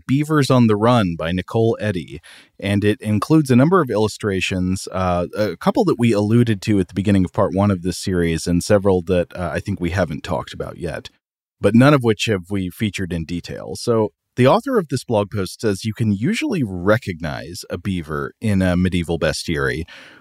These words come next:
which seemed at first like a very odd statement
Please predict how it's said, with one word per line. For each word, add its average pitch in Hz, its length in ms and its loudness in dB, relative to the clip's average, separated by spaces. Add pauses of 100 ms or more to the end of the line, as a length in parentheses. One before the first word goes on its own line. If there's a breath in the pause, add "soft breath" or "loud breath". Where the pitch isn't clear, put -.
(100)
which 127 440 2
seemed 240 600 4
at 143 120 2
first 160 400 0
like 123 220 2
a 110 60 -4
very 131 320 2
odd 104 320 -2
statement 92 580 -6